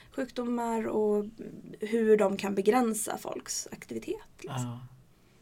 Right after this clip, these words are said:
Speaker 1: Så man har förståelse.
Speaker 2: Mm. Och vad har du tyckt har varit den roligaste kursen hittills då, på de här första terminerna?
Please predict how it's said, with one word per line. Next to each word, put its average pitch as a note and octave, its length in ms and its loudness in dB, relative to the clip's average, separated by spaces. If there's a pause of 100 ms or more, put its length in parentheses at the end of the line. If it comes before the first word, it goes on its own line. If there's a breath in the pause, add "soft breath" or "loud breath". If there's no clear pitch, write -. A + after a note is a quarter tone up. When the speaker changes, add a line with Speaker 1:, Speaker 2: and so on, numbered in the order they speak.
(160)
Speaker 1:
Så B3+ 80 -8
man A#3 100 -6
har A3+ 80 -10
förståelse. C#4+ 440 -12 (320)
Speaker 2:
Mm. C3 280 -6 (840 soft breath)
Och D#3+ 320 2 (100)
vad D#3 200 2
har D#3+ 160 4
du D#3 100 4
tyckt - 420 0
har D3 180 -4
varit D3 540 -4
den D3 360 -6
roligaste D#3+ 680 0
kursen B2+ 360 -6
hittills F3 500 0
då, C3 140 -6
på - 100 -12
de B2+ 100 -6
här A#2+ 80 -8
första C3 320 -8
terminerna? C3+ 540 -6